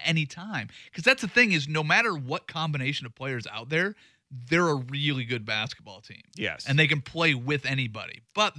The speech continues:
Speaker 1: they've got an extra gear that nobody else has.
Speaker 2: Well, you know
Speaker 1: And
Speaker 2: what
Speaker 1: that's what worries me about this Rocket series is we've anticipated so much because the Rockets were so good in the regular season. I just don't see it being all that competitive.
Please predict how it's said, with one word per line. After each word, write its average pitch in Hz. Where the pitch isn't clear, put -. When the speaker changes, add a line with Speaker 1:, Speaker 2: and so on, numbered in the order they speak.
Speaker 1:
they've 196
got 185
an 160
extra 139
gear 120
that 113
nobody 131
else 104
has. 98
Speaker 2:
Well, 208
you 240
know 277
Speaker 1:
And 269
Speaker 2:
what 214
Speaker 1:
that's 247
what 226
worries 185
me 175
about 151
this 139
Rocket 156
series 123
is 120
we've 127
anticipated 135
so 139
much 127
because 147
the 131
Rockets 160
were 139
so 156
good 143
in 135
the 127
regular 127
season. 160
I -
just -
don't 165
see -
it 143
being 127
all 123
that 123
competitive. 117